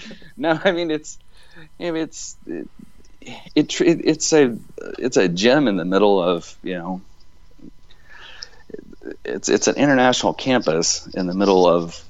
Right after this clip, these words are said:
you know, the western plains of Alabama and Appalachia. Um, you know, you go fifteen, twenty minutes in either direction, <clears throat> and you're either in, you know, the old farm country or you're in coal mining country,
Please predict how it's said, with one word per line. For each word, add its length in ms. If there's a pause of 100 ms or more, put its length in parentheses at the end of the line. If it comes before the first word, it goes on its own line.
you 140
know, 180 (1200)
the 340
western 540
plains 320
of 100
Alabama 600
and 100
Appalachia. 720 (680)
Um, 460 (240)
you 140
know, 60
you 120
go 360
fifteen, 500
twenty 260
minutes 440
in 100
either 260
direction, 480 (320)
<clears throat> 320
and 160
you're 140
either 260
in, 300 (380)
you 100
know, 180 (300)
the 140
old 320
farm 280
country 540 (520)
or 140
you're 180
in 80
coal 240
mining 380
country, 560